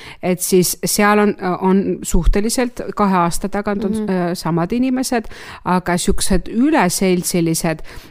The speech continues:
Speaker 1: ütleme nii, et, äh, jah, äh,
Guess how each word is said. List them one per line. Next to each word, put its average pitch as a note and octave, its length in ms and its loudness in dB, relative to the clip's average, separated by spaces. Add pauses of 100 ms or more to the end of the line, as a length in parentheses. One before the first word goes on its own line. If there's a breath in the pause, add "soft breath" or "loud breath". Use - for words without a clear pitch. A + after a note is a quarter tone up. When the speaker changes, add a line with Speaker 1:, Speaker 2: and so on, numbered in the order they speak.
(120)
Speaker 1:
ütleme G3+ 420 2
nii, A#3+ 300 2
et, F#3 300 -2
äh, F3 260 0 (240 loud breath)
jah, A#3+ 240 -2 (140)
äh, F#3+ 120 0